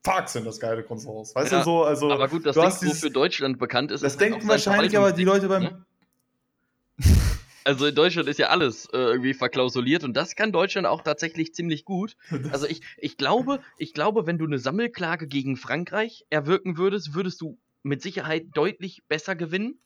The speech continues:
Speaker 2: als wenn du gegen Deutschland eine Sammelklage machst, weil Deutschland dann hier nochmal irgendwie wieder so einen Paragraph hat, der dir das dann wieder verbietet und dann ist hier
Speaker 1: Dafür
Speaker 2: nochmal
Speaker 1: bin ich nicht
Speaker 2: irgendwie
Speaker 1: zuständig,
Speaker 2: Ach.
Speaker 1: dafür bitte einmal einen Kollegen kurz,
Speaker 2: Ja,
Speaker 1: der
Speaker 2: und
Speaker 1: dann
Speaker 2: der ist
Speaker 1: nochmal
Speaker 2: gerade
Speaker 1: an den
Speaker 2: irgendwie
Speaker 1: Kollegen
Speaker 2: Zigaretten
Speaker 1: und
Speaker 2: holen und der hat seit halb zwölf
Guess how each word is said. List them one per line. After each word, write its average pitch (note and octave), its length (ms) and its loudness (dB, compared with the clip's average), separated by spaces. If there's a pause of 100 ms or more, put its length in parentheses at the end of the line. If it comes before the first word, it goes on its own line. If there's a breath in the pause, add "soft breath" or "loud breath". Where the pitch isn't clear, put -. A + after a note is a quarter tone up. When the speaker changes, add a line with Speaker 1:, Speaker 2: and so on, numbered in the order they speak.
(720)
Speaker 2:
als D#3+ 260 0
wenn D#3+ 140 0
du F3 240 -8 (120)
gegen D#3+ 280 0
Deutschland A#2+ 480 -2
eine A#2+ 100 -6
Sammelklage G#2+ 560 0
machst, G2+ 220 -2
weil B2 100 2
Deutschland C#3 380 0
dann C3 120 -2
hier C#3 200 2
nochmal C#3+ 320 4
irgendwie C3+ 400 2
wieder C3 200 0
so B2+ 60 -4
einen C3 100 -6
Paragraph B2+ 580 0
hat, C3 240 2 (360 loud breath)
der B2 100 4
dir B2 120 2
das A#2+ 180 -2
dann B2 180 0
wieder A#2+ 200 2
verbietet B2+ 680 2
und G#3+ 240 0
dann G#3+ 140 0
ist - 180 -6
hier B2+ 120 2
Speaker 1:
Dafür C#3 80 -6
Speaker 2:
nochmal C#3+ 220 0
Speaker 1:
bin D3 40 0
ich D#3 60 -4
nicht D#3 180 -8
Speaker 2:
irgendwie - 20 -20
Speaker 1:
zuständig, C#3+ 580 0
Speaker 2:
Ach. - 20 -16
Speaker 1:
dafür C3 260 0
bitte C#3 200 -2
einmal C#3 200 0
einen C3+ 160 -6
Kollegen C3 480 0
kurz, B2+ 360 2
Speaker 2:
Ja, D3 60 2
Speaker 1:
der D3+ 100 6
Speaker 2:
und A#2+ 80 4
Speaker 1:
dann - 100 4
Speaker 2:
der B2+ 100 4
ist B2+ 40 2
Speaker 1:
nochmal C3 100 4
Speaker 2:
gerade C3 260 0
Speaker 1:
an F3+ 40 2
den - 40 2
Speaker 2:
irgendwie - 120 2
Speaker 1:
Kollegen C3 500 2
Speaker 2:
Zigaretten B2 180 -2
Speaker 1:
und - 0 -
Speaker 2:
holen D3 320 2
und D#3 120 -2
der D#3 100 2
hat F3+ 140 -6
seit F3+ 180 -2
halb F3+ 240 0
zwölf F3+ 380 -4